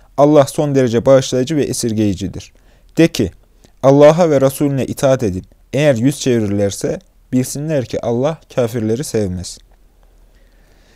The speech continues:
Nisa suresinin seksen dokuzuncu ayetinde, "Onlar kendileri gibi sizin de kafir olup onlarla bir ve beraber olmanızı arzu ettiler.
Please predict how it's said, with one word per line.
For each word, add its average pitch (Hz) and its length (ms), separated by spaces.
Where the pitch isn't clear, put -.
Nisa 160 320
suresinin 170 480
seksen 151 400
dokuzuncu 143 440
ayetinde, 113 580
"Onlar 175 540
kendileri 160 480
gibi 139 200
sizin 165 400
de 139 80
kafir 143 400
olup 131 300
onlarla 151 580
bir 165 200
ve 117 140
beraber 139 380
olmanızı 139 520
arzu 117 260
ettiler. 95 500